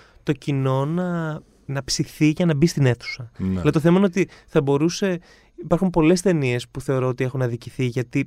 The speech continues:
Speaker 1: απλώς υπάρχει αυτό το, η ρετσινιά, πώς να σου πω. Αυτό το... Ένα πράγμα που απλώς ο άλλος δεν θα τολμήσει καν να μπει στην αίθουσα και αν έμπαινε,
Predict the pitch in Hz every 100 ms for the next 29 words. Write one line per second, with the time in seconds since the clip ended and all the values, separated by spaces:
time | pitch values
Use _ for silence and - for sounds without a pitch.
0 | - 151 143 156 156 160 - - - 165
1 | 170 185 - 202 170 - 180 175 202 190
2 | 180 175 175 165 180 170 165 160 - 123
3 | 120 139 - 156 175 165 - - - 196
4 | 185 196 220 214 - 160 202 220 214 214
5 | 233 240 - - 190 185 202 - 202 190
6 | 196 165 165 - 147 165 165 156 143 135
7 | 135